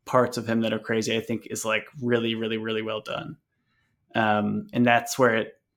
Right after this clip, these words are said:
maybe, you know, to get back to some of the stuff it reminds me of, um, the, the two biggest things this reminds me of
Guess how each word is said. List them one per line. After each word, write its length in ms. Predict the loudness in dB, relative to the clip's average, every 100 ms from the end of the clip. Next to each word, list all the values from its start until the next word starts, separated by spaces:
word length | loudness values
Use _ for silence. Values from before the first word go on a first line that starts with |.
| _
maybe, 280 | 4 6 6
you 200 | 4 2
know, 120 | 0
to 140 | 2 2
get 100 | 2
back 180 | 0
to 60 | -2
some 140 | 0
of 60 | 0
the 40 |
stuff 220 | 2 0 -2
it 40 |
reminds 300 | -2 -2 0
me 120 | 0
of, 240 | 0 -2 -6 _ -20 -20 _ _ 0
um, 400 | 2 4 2 2
the, 200 | 0 0
the 100 | 0
two 220 | 4 4
biggest 300 | 6 6 4
things 200 | 4 4
this 180 | 2 0
reminds 280 | 0 2 2
me 140 | 2
of 360 | 4 2 -2 -10